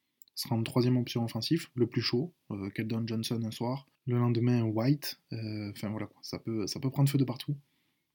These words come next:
Du coup, ça serait pas inintéressant et je serais très, très chaud. Et le cerveau de Vucevic,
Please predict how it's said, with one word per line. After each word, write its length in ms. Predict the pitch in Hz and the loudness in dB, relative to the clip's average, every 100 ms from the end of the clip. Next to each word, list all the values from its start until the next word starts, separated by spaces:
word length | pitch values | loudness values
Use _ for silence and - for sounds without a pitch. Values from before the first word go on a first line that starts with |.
| _ _ _ _ _ _ _ _ _ _ _ _ _ _ _ _ _ | _ _ _ _ _ _ _ _ _ _ _ _ _ _ _ _ _
Du 160 | 135 117 | -2 0
coup, 140 | 120 | 4
ça 160 | 143 127 | 4 4
serait 160 | - 117 | 0 -4
pas 180 | 113 - | -4 4
inintéressant 720 | 131 120 120 113 113 135 131 - | 4 4 2 -2 0 0 0 0
et 40 | |
je 140 | 113 110 | -2 -2
serais 200 | 107 113 | -4 -2
très, 200 | - 120 | -2 0
très 140 | 113 | -2
chaud. 260 | - 92 - | -4 -6 -4
Et 280 | 117 110 - _ _ - | -2 -2 -4 _ _ -8
le 100 | 131 | -2
cerveau 300 | 147 156 147 | 2 6 8
de 100 | 143 | 10
Vucevic, 640 | 147 139 139 143 139 - | 8 8 6 6 2 -4